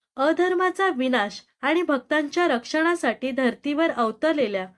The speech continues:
अष्टभुजा आई तुळजाभवानीची कहाणी पाहण्यासाठी प्रेक्षकांनी उत्सुकता व्यक्त केली आहे. ही मालिका कधी प्रसारित होणार याविषयी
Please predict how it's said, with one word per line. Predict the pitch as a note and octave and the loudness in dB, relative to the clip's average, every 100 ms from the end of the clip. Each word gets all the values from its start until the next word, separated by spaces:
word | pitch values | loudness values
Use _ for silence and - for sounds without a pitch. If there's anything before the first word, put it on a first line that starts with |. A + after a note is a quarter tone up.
| _ _ A#3 | _ _ -2
अष्टभुजा | B3+ - F4 F4 D#4+ F4+ | -2 0 0 2 2 2
आई | E4+ E4 | 2 0
तुळजाभवानीची | D#4 B3+ A#3+ D#4 D#4+ D#4 D#4 D#4 E4 E4 | 0 -2 0 2 2 2 0 -2 -2 -2
कहाणी | D4+ B3+ B3 B3+ | -2 0 0 -2
पाहण्यासाठी | B3+ A#3 A#3+ D#4 D#4 G3+ F#3+ G3 _ _ _ C#4 | 0 0 0 -2 -2 -6 -10 -20 _ _ _ -2
प्रेक्षकांनी | C#4+ - F4 F4+ F4+ | -2 0 -2 0 0
उत्सुकता | F4 B3 - C#4+ - F4+ | 0 -2 -4 -6 0 0
व्यक्त | C#4 A#3+ - A#3+ A#3+ | 0 -2 -2 -4 -2
केली | A3 G#3 | -4 -4
आहे. | G3+ F#3+ F3 F3+ _ _ _ _ | -6 -6 -12 -16 _ _ _ _
ही | B3+ | -4
मालिका | C4+ B3+ A#3+ B3+ D4+ | 0 2 2 0 -2
कधी | D4 B3+ D#4 | 0 0 0
प्रसारित | D#4 B3+ B3 C#4+ D#4 D#4 | 0 0 0 0 0 0
होणार | D#4 A3 G3+ - _ _ - | 0 0 -4 -12 _ _ -4
याविषयी | C4 D#4+ D#4+ C#4 - B3 | 0 2 2 0 0 -2